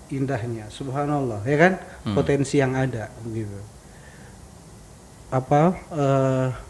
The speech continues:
Speaker 1: dengan masih hijaunya, ya, tentu akan ada potensi pariwisata baru.
Speaker 2: Betul.
Speaker 1: Ya,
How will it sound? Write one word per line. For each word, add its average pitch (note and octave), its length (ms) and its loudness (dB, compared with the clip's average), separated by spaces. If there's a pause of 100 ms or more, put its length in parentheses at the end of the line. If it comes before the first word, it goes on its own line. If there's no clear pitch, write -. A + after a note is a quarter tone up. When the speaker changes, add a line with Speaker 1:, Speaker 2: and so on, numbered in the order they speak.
(640)
Speaker 1:
dengan B2+ 640 2 (100)
masih B2+ 320 0
hijaunya, D#3 800 4 (100)
ya, D#3+ 300 -2 (640)
tentu C#3 320 -2
akan C3 340 -4
ada C3 140 -4
potensi B2 480 -10
pariwisata A#2+ 800 -8
baru. C#3+ 340 -2
Speaker 2:
Betul. A#2+ 340 -2 (460)
Speaker 1:
Ya, D#3 140 -12